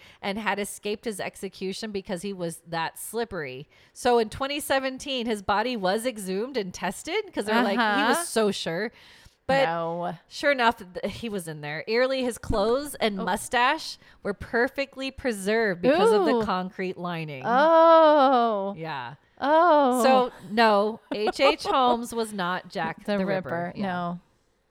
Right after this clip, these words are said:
Speaker 1: Lastly, as I mentioned, you can read a few books about him. Like I told you, Larson's Devil in the White City or Harold Schechter's The Shocking True Story of America's First Serial Killer.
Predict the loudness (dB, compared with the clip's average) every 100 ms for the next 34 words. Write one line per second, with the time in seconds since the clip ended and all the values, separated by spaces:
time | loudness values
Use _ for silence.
0 | _ _ -20 -20 _ _ 2 2 2 -2
1 | -2 -2 -2 -4 -8 -10 -10 -8 -4 -4
2 | -4 -6 -6 -8 -8 -8 -6 -6 -8 -8
3 | -10 -10 -8 -10 -8 -10 -8 -8 -8 -8
4 | -12 -12 -8 -6 -6 -10 -8 -8 -8 -8
5 | -8 -6 -6 -4 -6 -6 -6 -6 -8 -10
6 | -10 -10 -10 -8 -10 -8 -8 -8 -8 -10
7 | -10 -10 -10 -6 -4 -4 -6 -8 -8 -6
8 | -8 -8 -12 -14 -14 -20 _ _ -6 -6
9 | -6 -12 -20 _ -16 -12 -12 -14 -16 -18
10 | -16 -16 -16